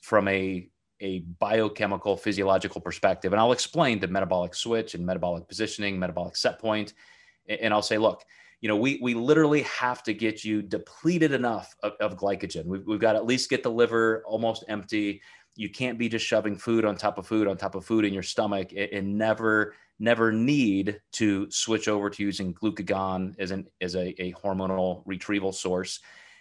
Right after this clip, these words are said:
And so we, we have to at least get in that direction. And, and I have to get some buy-in. I, I have to say, "Look, you know, I, I promise you're gonna feel better. It, once you get there, it is amazing. You have less hunger and so forth." And,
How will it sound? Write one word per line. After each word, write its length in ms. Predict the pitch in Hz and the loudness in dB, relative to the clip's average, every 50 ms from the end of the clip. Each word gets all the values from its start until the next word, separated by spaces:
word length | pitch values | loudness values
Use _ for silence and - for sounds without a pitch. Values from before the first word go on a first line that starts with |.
| _ _ - | _ _ -2
And 160 | 113 110 101 | -2 -2 0
so 180 | - - 120 113 | 4 6 6 6
we, 160 | 117 123 - | 6 2 0
we 140 | 123 131 127 | 0 0 0
have 420 | 120 - - - 147 151 147 - | 0 -2 0 2 2 2 2 0
to 120 | - 143 127 | 0 0 2
at 120 | 117 113 | 2 2
least 400 | 117 117 113 107 - - 98 98 | 2 2 2 0 -4 -6 -10 -4
get 280 | - 135 131 123 - - | 2 2 2 2 2 0
in 140 | - 110 110 | 0 0 2
that 200 | 107 107 92 90 | 2 0 -2 -2
direction. 580 | 92 98 101 104 101 - - - 87 82 85 - | 2 4 4 4 4 2 -4 -8 -6 -6 -4 -4
And, 180 | 98 101 - - - - - | -4 -6 -6 -8 -16 -12 -2
and 120 | 117 120 131 | 2 4 4
I 80 | 127 | 6
have 200 | 127 147 160 151 - | 6 4 2 4 2
to 80 | 147 | 2
get 140 | 131 151 139 | 2 2 2
some 200 | - - 120 117 | 2 0 -2 2
buy-in. 420 | 107 113 117 147 143 107 92 90 | 2 4 4 4 2 2 0 -2
I, 220 | 90 101 - - 101 | -2 -4 -2 -2 0
I 20 | |
have 220 | 98 117 117 - - | 0 0 0 0 0
to 100 | 110 101 | -2 0
say, 180 | - - 110 | 2 2 4
"Look, 220 | 113 135 117 - 104 | 4 4 2 4 2
you 80 | 107 | 2
know, 160 | 104 98 92 - - | 2 2 0 -2 -6
I, 160 | - - 101 - | -4 -4 -2 -2
I 60 | - 110 | -2 -2
promise 500 | - - - 147 147 147 120 104 - - | -2 4 6 8 8 8 6 4 2 2
you're 80 | 101 | 2
gonna 100 | 107 101 | 2 2
feel 220 | 95 - 117 110 101 | 2 6 4 6 6
better. 320 | 92 92 78 76 71 - _ - - - - - | 6 2 0 -2 -12 -14 _ -20 -20 -20 -16 -2
It, 120 | - 107 - | 0 0 0
once 400 | 104 95 107 120 143 151 - - | 2 6 6 6 6 6 6 6
you 120 | 147 143 | 6 6
get 260 | 127 117 135 135 139 | 6 6 4 4 6
there, 320 | - 113 107 104 104 107 - - | 4 6 6 6 6 2 2 0
it 100 | 113 110 | 2 2
is 160 | 107 104 - | 2 2 2
amazing. 480 | 110 95 98 101 104 107 107 92 85 92 | 0 -2 -2 0 0 2 0 0 0 -4
You 80 | 92 | -2
have 140 | 87 95 92 | -2 -2 -2
less 240 | 92 98 104 101 - | 4 2 2 2 2
hunger 360 | - 110 113 113 104 95 92 | -4 -4 -2 -2 -2 0 -2
and 120 | 90 87 85 | -2 -2 -2
so 160 | - 95 90 | -2 -4 -2
forth." 300 | - 90 85 85 85 - | -2 -4 -6 -4 -6 -4
And, 180 | 90 92 90 | -4 -4 -6